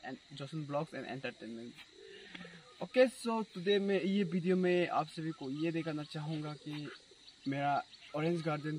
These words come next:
को हम लोग सफा कर रहे हैं and वहाँ जाके देखते हैं, बहुत सारा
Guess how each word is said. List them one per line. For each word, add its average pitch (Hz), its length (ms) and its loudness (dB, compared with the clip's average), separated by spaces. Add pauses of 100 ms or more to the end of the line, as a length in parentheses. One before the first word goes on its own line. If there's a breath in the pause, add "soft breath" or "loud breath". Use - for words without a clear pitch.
को 147 140 -6
हम 135 140 -4
लोग 135 80 -10
सफा 143 400 -8
कर 139 160 -4
रहे 135 100 -8
हैं 165 120 -8 (440 loud breath)
and 120 260 -4 (100)
वहाँ 143 260 -4
जाके 135 400 -4 (1000 loud breath)
देखते 139 360 -4
हैं, 147 260 -4
बहुत 147 260 -4
सारा 139 320 4